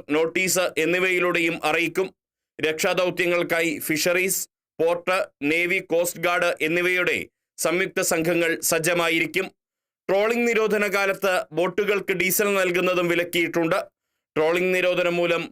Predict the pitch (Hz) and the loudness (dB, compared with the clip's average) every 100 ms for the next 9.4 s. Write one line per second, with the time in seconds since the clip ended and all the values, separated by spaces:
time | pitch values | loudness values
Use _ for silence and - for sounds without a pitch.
0 | - 165 170 190 180 180 185 175 170 165 | -2 0 2 0 0 0 0 0 0 0
1 | 170 165 165 185 185 180 180 175 175 165 | 0 0 0 0 0 0 0 0 0 0
2 | 170 123 - _ _ - - 170 175 190 | 0 -2 -4 _ _ -4 0 0 0 0
3 | 185 180 180 - 180 170 180 180 175 185 | 0 0 0 -2 0 0 0 -2 -2 0
4 | 175 170 135 143 208 _ - 160 160 196 | 0 0 0 -2 -4 _ -6 -2 0 0
5 | 196 196 180 180 175 185 175 170 175 - | 0 0 0 0 0 0 2 2 2 -2
6 | - 156 156 190 185 165 190 185 175 170 | -2 -2 0 0 0 -2 0 0 2 0
7 | 170 170 101 - _ _ - 170 180 180 | 0 0 -2 -4 _ _ -4 0 0 0
8 | 190 - 175 175 170 165 185 185 185 170 | -2 0 0 0 0 0 0 0 0 -2
9 | 175 170 165 | 0 0 0